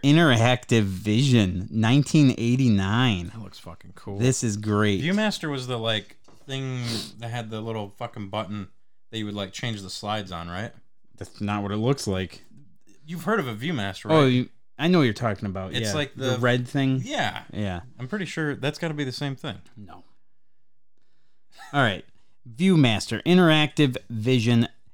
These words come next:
Speaker 1: came out in nineteen eighty-nine. It was launch price of a hundred and twenty dollars.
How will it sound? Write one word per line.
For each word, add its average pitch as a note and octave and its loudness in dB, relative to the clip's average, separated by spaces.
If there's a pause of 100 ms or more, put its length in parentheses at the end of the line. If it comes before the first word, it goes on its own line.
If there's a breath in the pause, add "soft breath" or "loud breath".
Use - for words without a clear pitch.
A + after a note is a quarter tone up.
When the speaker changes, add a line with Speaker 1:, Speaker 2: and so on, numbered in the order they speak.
(140)
Speaker 1:
came E3 4
out C#3+ 6
in A2 2
nineteen A#2+ 4
eighty-nine. G2 2 (720)
It C#3 2
was A2 2 (840)
launch E3 6
price G3 6
of A#2+ 2
a A2 4
hundred G3 8
and D3+ 10
twenty G3 6
dollars. B2+ 6